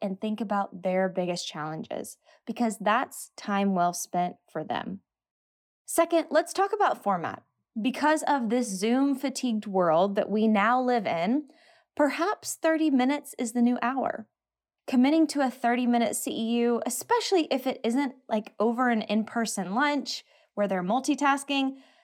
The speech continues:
might be much more attractive to your clients. In fact, I D C E C now offers a thirty-minute option, and A I A has their Nano Learning fifteen-minute increments so that you can accommodate this shorter format.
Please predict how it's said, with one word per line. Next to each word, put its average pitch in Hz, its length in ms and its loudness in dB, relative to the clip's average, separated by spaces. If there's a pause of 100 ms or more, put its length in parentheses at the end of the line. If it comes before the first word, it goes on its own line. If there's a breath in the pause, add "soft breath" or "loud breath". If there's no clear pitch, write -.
(200 loud breath)
might 247 260 2
be 330 140 4
much 196 360 2
more 208 140 2
attractive 180 480 -4
to - 160 -10
your 165 60 -6
clients. - 720 -8 (500)
In 233 120 4
fact, 262 320 0 (120)
I 233 180 2
D 285 160 2
C 269 300 -4
E 240 100 -2
C 233 340 -2
now 240 360 4
offers 269 500 0
a 214 80 -4
thirty-minute 214 580 0
option, - 520 -8 (440 soft breath)
and 226 120 0
A 247 160 4
I 247 100 4
A 214 300 4
has 196 320 0
their 190 240 4
Nano 196 500 2
Learning 175 640 -2
fifteen-minute 202 640 0
increments 277 640 -2 (240 soft breath)
so 208 340 4
that 190 120 -2
you 202 120 0
can 196 300 -2
accommodate 196 560 0
this 185 160 -2
shorter 170 520 -2
format. - 380 -2